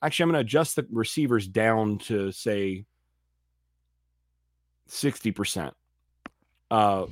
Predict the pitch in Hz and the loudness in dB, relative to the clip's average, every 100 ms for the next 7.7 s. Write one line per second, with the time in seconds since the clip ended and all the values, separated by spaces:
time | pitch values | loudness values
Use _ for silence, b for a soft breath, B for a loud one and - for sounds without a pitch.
0 | - 113 107 123 110 104 - 113 139 139 | -4 -2 0 2 2 2 -2 -2 2 2
1 | 107 104 - 151 139 - 104 101 - 98 | 2 0 2 2 2 0 0 0 -2 -4
2 | 92 104 127 117 107 104 101 95 98 107 | -2 0 2 4 2 0 -2 -4 -2 -2
3 | 101 95 90 - 120 139 117 117 104 - | -2 -4 -6 -2 0 2 2 2 0 -2
4 | 104 92 113 104 101 98 104 98 98 - | -4 -2 -2 0 -2 -4 -6 -6 -6 -8
5 | 101 101 101 98 - 110 - 101 - 120 | -4 -2 -2 -4 0 0 0 -6 0 2
6 | 110 104 95 95 90 98 85 - 131 131 | 4 2 0 -2 -6 -8 -8 -2 0 0
7 | - 104 95 90 101 101 139 | 0 -2 -2 -4 -6 -4 -2